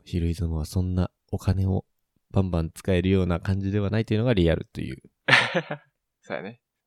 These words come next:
Speaker 1: 生々しい話でした。次は、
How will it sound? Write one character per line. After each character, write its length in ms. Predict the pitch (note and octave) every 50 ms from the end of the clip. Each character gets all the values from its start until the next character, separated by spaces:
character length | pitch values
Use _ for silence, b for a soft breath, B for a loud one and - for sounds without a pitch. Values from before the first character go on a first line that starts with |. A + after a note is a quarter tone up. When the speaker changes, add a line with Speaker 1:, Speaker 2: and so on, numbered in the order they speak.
| - - - - -
Speaker 1:
生 260 | - - - - -
々 240 | D#2+ D#2 D#2 D#2 D#2
し 180 | - - - -
い 280 | E2+ E2 D#2 D2 - - _ _ _
話 380 | - - - - - - -
で 60 | -
し 140 | - - -
た。 140 | - - - - - - _ _ _ _ _ _ _ _ b b b b b b b b b b b _ _ _ _ _ _ _ _ _ _ _ _ _ _ _ _ _ _ _ _ _ _ _ _ _ _
次 240 | - - C#3 D3 D#3+
は、 220 | C#3 F#2+ - -